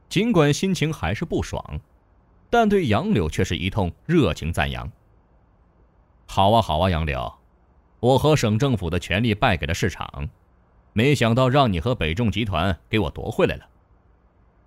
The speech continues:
看来你和北重集团这副虎还没老啊。孙和平和北柴股份这只子虎也没强大到横行天下的地步嘛。”杨柳不知发生了啥，被他搞懵了。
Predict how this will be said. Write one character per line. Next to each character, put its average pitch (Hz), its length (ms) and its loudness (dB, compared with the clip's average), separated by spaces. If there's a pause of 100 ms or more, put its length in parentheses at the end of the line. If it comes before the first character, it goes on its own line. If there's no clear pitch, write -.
(120)
看 135 200 4
来 131 140 6
你 101 160 2
和 123 160 2
北 82 160 0
重 113 160 0
集 107 160 0
团 95 180 -2
这 117 80 -2
副 110 260 -4
虎 69 320 -10 (120)
还 98 180 0
没 131 160 0
老 67 200 -2
啊。 76 200 -8 (880)
孙 139 340 2
和 127 200 2
平 113 160 0
和 123 120 0
北 92 160 0
柴 101 220 -2
股 90 160 -4
份 110 160 -2
这 110 100 0
只 110 120 0
子 113 240 -4
虎 - 340 -10 (380)
也 110 180 4
没 127 180 2
强 98 300 -2
大 120 160 0
到 92 220 2 (100)
横 120 260 -4
行 110 220 -2
天 160 240 -2
下 151 100 -2
的 85 120 -4
地 85 120 -4
步 80 140 -4
嘛。” 73 200 -8 (2500)
杨 208 260 4
柳 127 160 6
不 139 200 2
知 151 120 0
发 151 220 2
生 156 140 -4
了 120 80 -2
啥， - 320 -8 (400)
被 190 100 6
他 180 140 2
搞 - 200 -6
懵 90 220 0
了。 110 80 -6